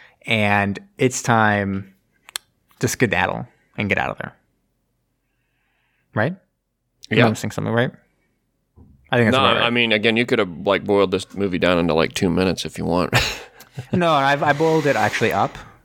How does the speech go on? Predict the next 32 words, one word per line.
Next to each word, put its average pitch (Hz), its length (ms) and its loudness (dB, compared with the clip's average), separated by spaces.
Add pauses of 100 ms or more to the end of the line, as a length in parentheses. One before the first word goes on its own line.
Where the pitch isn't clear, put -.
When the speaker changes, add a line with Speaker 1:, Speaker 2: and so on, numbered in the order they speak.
Speaker 1:
to, 113 180 0
Speaker 2:
I 90 180 2
Speaker 1:
like, 107 120 -4
Speaker 2:
see - 160 2
Speaker 1:
fifteen 113 160 4
Speaker 2:
that. 78 40 2
Speaker 1:
minutes. 87 340 -6 (340)
Yeah. 90 200 0 (580)
Speaker 2:
You've 117 80 2
Speaker 1:
Uh, 139 60 4
Speaker 2:
synthesized 117 720 4
Speaker 1:
so 92 60 0
Speaker 2:
it - 100 -6 (560)
Speaker 1:
Mm-hmm. 117 880 0
Speaker 2:
into 107 180 0
a 101 40 2
very 107 320 4
dense 98 640 0 (260)
re-, 107 200 -4
recap. 95 460 -6 (520)
Speaker 1:
So 139 220 2
then 131 180 4
they 123 320 4
pass 135 300 0
by 135 260 4
the 139 80 -2
submarines, 113 680 0
and 110 120 -2
we're 110 140 4
like, 101 420 0 (240)
"Oh 123 160 2
boy, 117 560 2